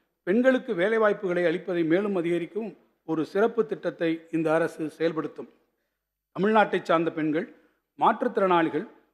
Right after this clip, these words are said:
மூன்றாம் பாலினத்தவர் போன்ற ஐந்நூறுக்கும் மேற்பட்ட நபர்களுக்கு நேரடி வேலைவாய்ப்பு அளிக்கும் புதிய திரு-, தொழில் நிறுவனங்களுக்கு அவர்களின் ஊதியத்தில்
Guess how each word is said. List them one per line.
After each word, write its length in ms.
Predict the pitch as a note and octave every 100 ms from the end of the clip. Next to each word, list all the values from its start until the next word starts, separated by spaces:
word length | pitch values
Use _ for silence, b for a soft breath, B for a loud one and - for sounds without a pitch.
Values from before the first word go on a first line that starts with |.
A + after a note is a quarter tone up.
| -
மூன்றாம் 420 | F#3+ B3 B3 A#3 G3
பாலினத்தவர் 580 | G3 F#3 F3 F3 E3 E3
போன்ற 400 | D#3+ G3 A3 - _ _ _
ஐந்நூறுக்கும் 520 | E3+ A#3 B3+ C4+ C4
மேற்பட்ட 420 | A#3+ G#3 G3+ D#3+ E3
நபர்களுக்கு 680 | E3 F#3+ F#3 F3+ A#3+ - _ _ -
நேரடி 540 | D#3+ A3+ A#3 B3 B3+
வேலைவாய்ப்பு 580 | G3+ G3+ G#3 F#3+ F3+ F#3
அளிக்கும் 340 | F3 E3+ E3
புதிய 300 | F#3 F#3+ A#3
திரு-, 380 | A3+ A#3 F#3+ G#3+
தொழில் 260 | F#3 G3 G#3+
நிறுவனங்களுக்கு 800 | F3 F#3 F3+ F3 E3+ A#3+ A3 - _ _ -
அவர்களின் 440 | E3+ F#3 E3 E3
ஊதியத்தில் 640 | E3 G#3+ G#3+ G3 B3+ F3+